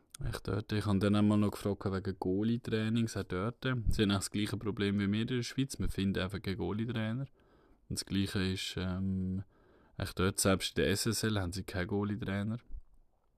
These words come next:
Das ist schon noch, noch spannend eigentlich. Ähm, ja,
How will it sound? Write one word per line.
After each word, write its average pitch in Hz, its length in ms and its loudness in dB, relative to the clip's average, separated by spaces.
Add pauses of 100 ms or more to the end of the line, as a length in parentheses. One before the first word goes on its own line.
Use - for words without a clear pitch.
(340)
Das 101 200 -6
ist 90 120 -6
schon 92 200 -4
noch, 101 440 -2 (140)
noch 107 100 -4
spannend 101 540 0
eigentlich. 120 400 -2 (920)
Ähm, 90 800 -2 (840)
ja, 95 540 -2